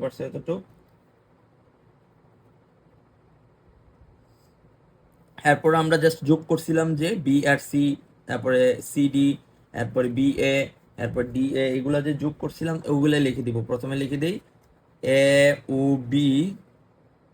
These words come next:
এরপরে কি? এ ও ডি, তারপরে বি ও সি, তারপরে আমরা সি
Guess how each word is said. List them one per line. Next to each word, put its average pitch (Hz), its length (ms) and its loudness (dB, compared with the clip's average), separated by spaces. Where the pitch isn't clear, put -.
এরপরে 123 360 -4
কি? 147 300 0
এ 139 420 2
ও 147 340 -2
ডি, 254 380 2
তারপরে 123 460 -4
বি 139 640 2
ও 147 380 0
সি, 170 600 2
তারপরে 131 400 -2
আমরা 139 420 -4
সি 151 520 4